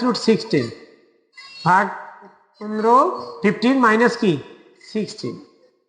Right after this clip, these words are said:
তাহলে রুট ফিফটিন মাইনাস রুট সিক্সটিন, মাইনাস কত? ওয়ান। এই মাইনাসটা থাকার কারণে, যেহেতু মাইনাস আছে, তাহলে মাইনাসটা যদি সামনে চলে যায়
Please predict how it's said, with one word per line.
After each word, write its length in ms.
তাহলে 240
রুট 220
ফিফটিন 460
মাইনাস 440
রুট 240
সিক্সটিন, 380
মাইনাস 400
কত? 160
ওয়ান। 240
এই 80
মাইনাসটা 540
থাকার 280
কারণে, 300
যেহেতু 220
মাইনাস 360
আছে, 180
তাহলে 240
মাইনাসটা 400
যদি 120
সামনে 220
চলে 220
যায় 140